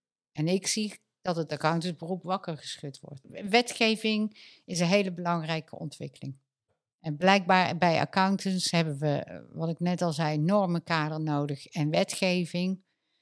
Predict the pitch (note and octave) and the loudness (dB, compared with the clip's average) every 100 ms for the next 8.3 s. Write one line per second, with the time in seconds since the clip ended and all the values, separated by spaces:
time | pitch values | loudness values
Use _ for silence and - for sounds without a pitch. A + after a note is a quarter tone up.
0 | _ _ _ - D3+ D3 D#3 E3 F3 D#3+ | _ _ _ -4 -2 0 0 2 2 2
1 | D3 - E3 F3+ D#3+ D#3+ D3 C#3 F3+ E3 | -2 -2 -2 0 -2 -2 -2 2 2 0
2 | - F3 E3 D3 C#3+ D#3 - - - F3+ | -2 -2 0 -2 -4 -8 -10 -12 -2 2
3 | E3 C#3+ C#3 F3 F3+ E3+ - - E3+ D#3+ | 2 2 2 2 2 0 -4 0 2 0
4 | - D#3 D#3+ D#3 - E3+ - E3 - D#3 | -2 -2 0 0 0 -2 -2 -4 -4 -2
5 | D#3 D3 C#3+ E3 D#3+ D3+ D3 D3 D3+ - | -2 -2 -2 0 0 0 0 -2 -2 -4
6 | - _ _ _ E3 D#3 D3 D3 - F3+ | -20 _ _ _ -2 0 0 -2 -2 0
7 | D#3 D3+ D#3 D#3 D#3 C#3+ - F3+ D#3+ - | 0 -2 0 0 0 -2 -4 -6 -6 -4
8 | E3+ A3+ - | -2 -2 -4